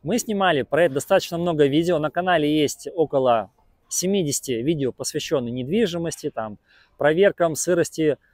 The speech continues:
документам, нотариусам, риэлторам и всему остальному. Вы можете это изучить, и у вас будет достаточно плотное представление об этом. Если вы чего-то не найдете, то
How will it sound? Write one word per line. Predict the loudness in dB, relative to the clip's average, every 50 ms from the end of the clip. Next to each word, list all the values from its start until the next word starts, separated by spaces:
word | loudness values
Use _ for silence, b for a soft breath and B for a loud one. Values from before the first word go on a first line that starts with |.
| _ _ _ _
документам, | -6 -4 -4 -2 -2 -2 -2 0 0 -2 -2 0 0 0 2 2
нотариусам, | 0 0 2 4 4 4 6 4 2 2 0 -2 -4 -4 -4 -4
риэлторам | -2 -2 0 2 2 0 0 -2 -4 -4 -4 -6
и | -8
всему | -8 -8 -6 -4 -2 -2
остальному. | -4 -2 -2 -4 -2 -2 -2 -4 -4 -2 0
Вы | 2 2 4 4 4 2 0 -2 -6 _ _ -20 _ _ _ _
можете | -4 0 0 0 0 0 -4 -6
это | -4 -2 -2 -2
изучить, | -2 -4 -4 -4 -6 -6 -6 -8 -14 _ _ _ _ _ _ -2
и | 2
у | 4
вас | 4 4 4 2
будет | 2 4 4 4
достаточно | 4 2 2 2 2 2 2 -2 -4 -4
плотное | 0 2 4 4 4 4 0 -2
представление | 0 -2 -4 -6 0 2 4 4 6 4 2 2 0 -4 -6 -8 _ _ _ _ _ _
об | -2 2 4 4
этом. | 4 4 2 -2 -4 -8 b b b b b b b
Если | 0 0 2 2 2
вы | 2 2
чего-то | 2 4 4 4 4 2 0
не | -2 -2 -2
найдете, | -2 -2 -2 -2 -4 -4 -6 0
то | 4 6 8 8 8 8 8 4